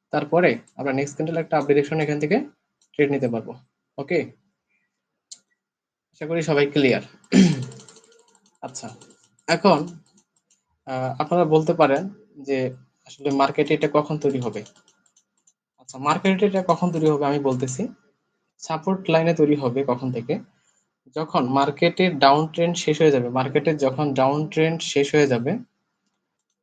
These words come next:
মার্কেটে যখন ডাউন ট্রেন্ড শেষ হয়ে যাবে, এখান থেকে মার্কেট ডাউনে আস্তে আস্তে, আস্তে আস্তে সে সাপোর্ট লেভেল এক সময় আসবে। সাপোর্ট লেভেলে যখন আসবে তখন আপনারা এখান থেকে আপের জন্য, আহ, সরি,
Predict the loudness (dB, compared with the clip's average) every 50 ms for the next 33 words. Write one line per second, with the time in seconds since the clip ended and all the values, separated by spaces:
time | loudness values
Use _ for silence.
0 | _ _ _ -14 -14 -14 -8 -8 -6 -2 0 0 2 2 0 -2 -2 -4 -4 -2
1 | 0 2 2 0 0 0 0 -2 0 0 -2 0 0 0 0 0 0 0 -4 -4
2 | -4 -4 -4 -2 -2 -2 -2 -2 -4 -4 -6 -6 -4 -2 0 0 2 2 2 0
3 | 0 -4 -4 -4 -2 -4 -4 -6 -6 _ _ _ _ _ _ _ _ _ _ _
4 | _ _ _ _ _ -20 -14 _ -10 -10 -8 -6 -8 -4 -4 -2 2 2 2 4
5 | 4 4 6 6 4 6 6 6 6 4 2 0 0 0 2 2 4 2 2 0
6 | 0 0 -2 -2 -2 -8 _ _ _ _ _ _ _ _ _ _ _ _ _ _
7 | _ _ _ -12 -10 -8 -4 -4 -4 0 0 2 4 4 6 4 4 2 4 2
8 | 2 2 2 0 0 0 0 2 2 2 2 0 2 2 2 2 2 0 0 -2
9 | 0 0 -2 -2 -2 -6 -14 _ _ _ _ _ _ _ _ _ _ _ _ _
10 | _ _ _ _ _ _ _ _ _ -20 -20 _ _ _ _ _ _ _ _ _
11 | _ _ _ _ _ _ _ _ _ _ _ _ _ _ -16 -4 -2 -2 0 0
12 | 0 2 2 0 0 2 2 4 6 6 4 4 2 0 0 0